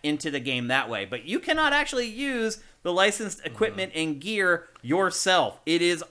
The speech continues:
Speaker 1: only
Speaker 2: Interesting.
Speaker 1: for them."
Speaker 2: Yeah, so, like, there might have already been a deal there where, like, if you license the player, they have to be wearing their branded gear
Speaker 1: Yeah.
Speaker 2: as part of their contract.
Speaker 1: Right.
Speaker 2: But you don't have to worry. That's, wow.
Speaker 1: <laughs>
Speaker 2: That's sketchy.
Speaker 1: That's what we're talking about here, Matt.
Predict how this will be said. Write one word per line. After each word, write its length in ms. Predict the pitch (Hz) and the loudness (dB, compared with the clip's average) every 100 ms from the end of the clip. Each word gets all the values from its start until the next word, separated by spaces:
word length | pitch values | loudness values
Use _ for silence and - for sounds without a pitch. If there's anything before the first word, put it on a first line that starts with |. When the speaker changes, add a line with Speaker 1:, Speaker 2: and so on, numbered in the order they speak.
| 160 | 4
Speaker 1:
only 420 | 175 180 185 185 | 6 6 2 -2
Speaker 2:
Interesting. 120 | 190 | 0
Speaker 1:
for 160 | 190 160 | 2 2
them." 460 | 135 147 143 117 87 | 4 4 4 0 -4
Speaker 2:
Yeah, 100 | 120 | -8
so, 160 | - | -4
like, 160 | 127 120 | -4 -2
there 120 | 127 | -4
might 180 | 139 147 | -2 -2
have 100 | 117 | 0
already 240 | 117 117 | -2 -2
been 240 | 104 120 139 | -4 -6 -4
a 60 | |
deal 280 | 117 120 110 | -6 -6 -6
there 180 | 107 107 | -8 -8
where, 140 | 104 | -8
like, 240 | 107 101 113 | -8 -8 -10
if 100 | 104 | -12
you 120 | 110 | -10
license 340 | 104 101 104 - | -8 -10 -12 -16
the 100 | 104 | -14
player, 300 | - 113 104 | -10 -8 -8
they 120 | 98 | -10
have 240 | 110 104 | -8 -8
to 80 | - | -10
be 100 | 101 | -14
wearing 360 | 98 104 98 95 | -10 -10 -10 -12
their 240 | 92 92 104 _ - | -14 -14 -18 _ -14
branded 340 | 104 95 87 | -12 -12 -14
gear 460 | 95 107 92 92 - - | -12 -10 -10 -14 -16 -6
Speaker 1:
Yeah. 200 | 131 80 - | -4 -4 -12
Speaker 2:
as 80 | - | -14
part 260 | - 113 | -6 -6
of 80 | 95 | -6
their 160 | 113 135 | -4 -4
contract. 640 | - 92 90 - - - | -4 -12 -12 -12 -12 -6
Speaker 1:
Right. 280 | 131 143 95 - _ - | 2 2 2 -8 _ -18
Speaker 2:
But 100 | 95 | -14
you 200 | 98 120 | -8 -6
don't 120 | 123 | -4
have 120 | 107 98 | -6 -8
to 80 | |
worry. 200 | 104 101 95 | -10 -10 -8
That's, 240 | 120 117 _ - | -10 -14 _ -16
wow. 420 | 95 95 92 90 - | -12 -10 -10 -10 -8
Speaker 1:
<laughs> 120 | - - | -8 -2
Speaker 2:
That's 500 | 285 - - - - | -2 -2 -2 -4 0
sketchy. 220 | 302 247 | 0 2
Speaker 1:
That's 200 | 320 294 | 0 4
what 180 | 330 311 | 6 6
we're 100 | 302 | 4
talking 400 | 269 240 320 226 | 4 2 2 0
about 280 | 196 175 160 | 4 6 6
here, 160 | 151 | 4
Matt. 340 | 139 139 135 | 2 0 0